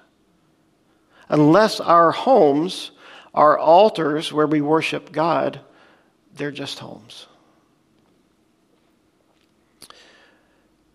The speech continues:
In First Corinthians chapter two, as we enter this, this section here where John sees a new heaven and a new earth,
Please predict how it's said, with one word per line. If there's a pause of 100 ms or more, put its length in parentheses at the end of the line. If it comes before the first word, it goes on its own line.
(760)
In
First
Corinthians
chapter
two, (500)
as
we
enter
this,
this
section
here
where
John
sees
a
new
heaven
and
a
new
earth,